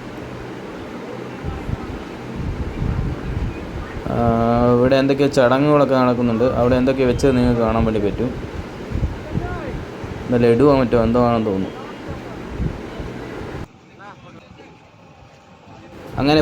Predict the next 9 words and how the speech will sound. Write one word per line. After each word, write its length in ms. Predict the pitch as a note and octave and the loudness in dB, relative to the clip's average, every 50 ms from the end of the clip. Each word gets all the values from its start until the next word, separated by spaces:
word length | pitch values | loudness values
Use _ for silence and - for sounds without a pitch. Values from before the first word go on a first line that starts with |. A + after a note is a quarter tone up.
| - | 6
പുതിയ 180 | C#3+ C#3+ D#3+ E3 | 4 6 6 6
പാലത്തിലൂടെയുള്ള 720 | D#3 D3 D3 D3 D3 C#3+ D#3 D3+ D3+ D3 C#3+ C#3 C#3 C3+ | 8 8 8 8 6 6 6 6 6 6 6 6 6 6
ആദ്യത്തെ 300 | C3 C3 C#3 D3 C#3+ D3+ | 6 6 6 6 6 6
വണ്ടി 440 | C#3 C3+ C3 C3 C3 D3 E3 - - - - - - B2 | 6 6 6 4 4 4 4 4 2 -2 -8 -6 0 4
Government 320 | B2+ C3 C#3 C#3+ D3+ D3+ D3+ D3 | 4 6 6 6 6 6 4 4
of 60 | D3 C#3 | 4 4
India, 240 | B2+ B2+ C3 B2 A2 - - - - - | 4 6 6 6 4 4 2 -2 -4 -2
നാഷണൽ 360 | B2 C3 C#3 C#3 - D3 C#3 | 0 0 0 0 2 2 4
ഹൈവേ 200 | C3+ C3 C3 | 4 6 6